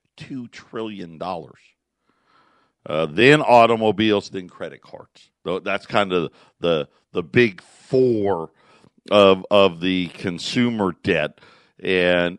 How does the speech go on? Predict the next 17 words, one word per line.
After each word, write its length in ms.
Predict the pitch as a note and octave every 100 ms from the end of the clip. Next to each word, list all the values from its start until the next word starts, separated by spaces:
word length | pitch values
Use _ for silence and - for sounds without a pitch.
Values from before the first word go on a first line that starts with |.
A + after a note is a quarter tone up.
| _
and 480 | E2+ F#2 F#2+ F#2 F2+
now, 440 | G#2+ A#2 A#2 A2 - _
uh, 300 | - F#2+ F#2+
Joe 240 | F2+ A2+ A2
Biden, 380 | A2 A2+ G2+ G2+
we 100 | G2+
are, 180 | G#2 G#2 G2+ _ - -
you 140 | C#2+ F#2
know, 120 | F#2
we 200 | F#2+ A2+
know, 380 | B2 A#2+ A2+ _ _ _ _ _ _ _ _ _ _ _ -
right? 180 | D#2 F#2+
What 140 | F#2 A#2
did 160 | C#3+
they 140 | B2+ C3
run 300 | A#2+ A#2+ A#2+
on? 300 | G2 F#2+